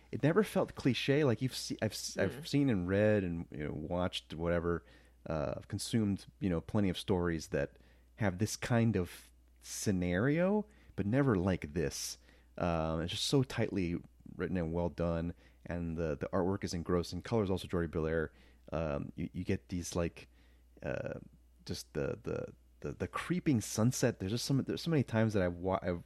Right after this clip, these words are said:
Speaker 1: would read the different pages and, like, it's, like, dinner time or, like,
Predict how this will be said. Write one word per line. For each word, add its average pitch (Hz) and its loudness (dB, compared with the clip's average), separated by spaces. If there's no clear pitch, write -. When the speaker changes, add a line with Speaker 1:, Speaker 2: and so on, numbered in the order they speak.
Speaker 1:
would 87 -6
read 95 -2
the 87 -2
different 87 -4
pages 104 2
and, 85 0
like, 78 -2
it's, - -6
like, 87 0
dinner 113 4
time 101 4
or, 90 4
like, 78 -2